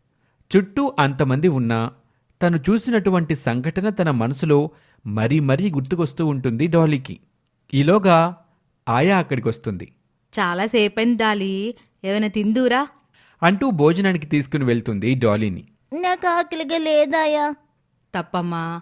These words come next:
Speaker 2: అలా అనకూడదు, కొంచెమైనా తినాలి.
Speaker 1: డాలీకి ఆయా నచ్చజెప్పి అక్కడ కూర్చోబెట్టి భోజనం తీసుకురావడానికి వెళ్తుంది. డాలీ చుట్టుపక్కల అందర్నీ చూస్తుంది. అందరూ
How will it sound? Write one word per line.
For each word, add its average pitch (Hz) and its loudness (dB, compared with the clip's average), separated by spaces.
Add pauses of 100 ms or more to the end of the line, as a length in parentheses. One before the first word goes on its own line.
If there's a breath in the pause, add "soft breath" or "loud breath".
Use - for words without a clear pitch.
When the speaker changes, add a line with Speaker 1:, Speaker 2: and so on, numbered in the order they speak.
(240)
Speaker 2:
అలా 233 0
అనకూడదు, 262 -2 (240)
కొంచెమైనా 285 2
తినాలి. 254 0 (840)
Speaker 1:
డాలీకి 226 2
ఆయా 185 4
నచ్చజెప్పి 131 -2 (180)
అక్కడ 151 0
కూర్చోబెట్టి 117 -4 (280)
భోజనం 233 4
తీసుకురావడానికి 135 -2
వెళ్తుంది. 117 -4 (520)
డాలీ 160 4
చుట్టుపక్కల 208 0
అందర్నీ 196 2
చూస్తుంది. 147 0 (520)
అందరూ 190 4